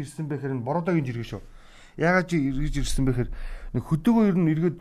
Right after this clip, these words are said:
хөгжүүлэх гэдэг санаачлал залуучуудын дундаас их гарч эхэлсэн байл. Нэг хөдөө амьдрий, тий? Тэгээ ер нь залуучууд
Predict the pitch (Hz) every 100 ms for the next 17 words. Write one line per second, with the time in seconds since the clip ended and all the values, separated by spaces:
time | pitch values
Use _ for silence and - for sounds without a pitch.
0 | 117 - 160 156 208 190 170 156 - 143
1 | 135 131 120 131 156 139 135 117 107 -
2 | - - - 123 - 127 107 - 107 117
3 | - 147 120 120 117 120 113 - - -
4 | 180 180 - - - - - 123 139 165
5 | 160 127 - 196 214 208